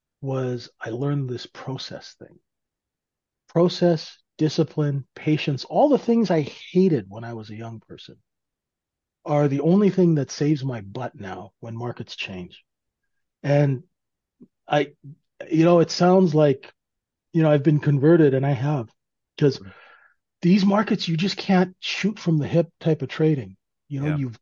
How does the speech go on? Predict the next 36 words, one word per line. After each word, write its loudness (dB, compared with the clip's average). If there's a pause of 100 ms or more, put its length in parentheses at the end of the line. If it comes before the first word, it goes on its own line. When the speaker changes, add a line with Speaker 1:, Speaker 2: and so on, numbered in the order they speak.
(100)
Speaker 1:
gotta 0
have 2
a 2
process. -2
You've -16
gotta -4
follow -2
it. -6 (500)
You've -14
gotta -4
use -4
stops. -6
You've -16
gotta -2
protect -10 (200)
your, -8
your -8
money, -8 (720)
you -8
know, -6
um, -12 (180)
and -6
Speaker 2:
Yeah. -12
Speaker 1:
sometimes 0
you -2
gotta 2
trade -2
less -4
or -8
less -6
size -8
until -6
you -2
figure -6
it -8
out. -10